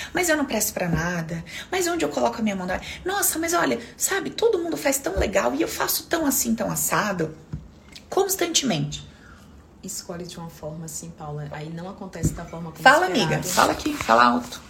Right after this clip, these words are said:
Speaker 2: É, o que já, já aconteceu é... Faz uma escolha, e essa escolha não acontece da forma como esperado, aí vem toda aquele, aquela coisa, "Nossa, mas você sempre é muito burra, sempre faz as coisas desse jeito", e não...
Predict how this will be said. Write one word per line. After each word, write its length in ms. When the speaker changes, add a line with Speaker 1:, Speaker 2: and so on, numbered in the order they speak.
Speaker 2:
É, 380
o 80
que 140
já, 440
já 200
aconteceu 640
é... 180
Faz 340
uma 80
escolha, 760
e 100
essa 220
escolha 560
não 760
acontece 460
da 120
forma 260
como 180
esperado, 640
aí 180
vem 320
toda 360
aquele, 680
aquela 180
coisa, 240
"Nossa, 400
mas 200
você 120
sempre 260
é 40
muito 240
burra, 420
sempre 240
faz 220
as 60
coisas 180
desse 200
jeito", 540
e 160
não... 540